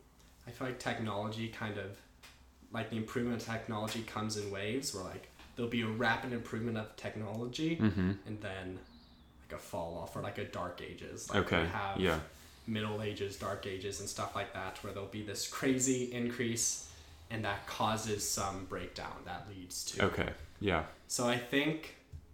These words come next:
Speaker 1: "there's nothing new under the sun" kind of applies in that sense of, like, humans are just doing the same thing over and
Speaker 2: It's
Speaker 1: over,
Speaker 2: cyclical.
Speaker 1: it seems like.
Speaker 2: Yeah.
Speaker 1: Like,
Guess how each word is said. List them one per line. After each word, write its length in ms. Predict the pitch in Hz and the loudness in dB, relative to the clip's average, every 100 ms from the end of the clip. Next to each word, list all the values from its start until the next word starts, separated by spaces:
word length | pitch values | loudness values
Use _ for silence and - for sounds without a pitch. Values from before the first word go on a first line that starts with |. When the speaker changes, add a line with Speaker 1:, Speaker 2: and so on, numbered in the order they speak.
| - - - - | -20 -20 -16 -2
Speaker 1:
"there's 260 | 135 127 120 | 2 4 6
nothing 420 | 131 135 165 135 | 6 6 8 10
new 200 | 131 127 | 10 8
under 240 | 123 117 | 4 2
the 120 | 110 | 2
sun" 480 | 101 - 98 95 92 90 - - - - - - - - - - | 2 4 2 -2 -8 -10 -18 -20 -20 -20 -20 -20 -20 -20 -18 -8
kind 320 | - 110 113 | 0 2 2
of 100 | - | 0
applies 460 | 107 - 98 101 104 | -6 -4 -2 0 -2
in 80 | 95 | -2
that 240 | 87 92 | -4 -2
sense 240 | - 131 | -2 -2
of, 80 | 120 | -2
like, 220 | 98 95 - - | -2 -4 -6 -14
humans 380 | - 131 120 110 | -2 2 4 2
are 80 | 104 | 0
just 200 | 92 - | -2 -4
doing 160 | 98 90 | -4 -4
the 60 | |
same 340 | 80 - 90 80 | -4 -4 -4 -8
thing 360 | - - - - 104 | -10 -10 -10 -8 -4
over 140 | 95 92 | -4 -2
and 80 | 92 | -2
Speaker 2:
It's 200 | 87 - | 0 4
Speaker 1:
over, 100 | 87 | 6
Speaker 2:
cyclical. 340 | - 85 - | 6 4 6
Speaker 1:
it 20 | 82 | 4
seems 320 | - 92 - | 4 -2 -4
like. 180 | - 98 | -4 4
Speaker 2:
Yeah. 180 | 92 80 | 6 6
Speaker 1:
Like, 220 | 117 | 4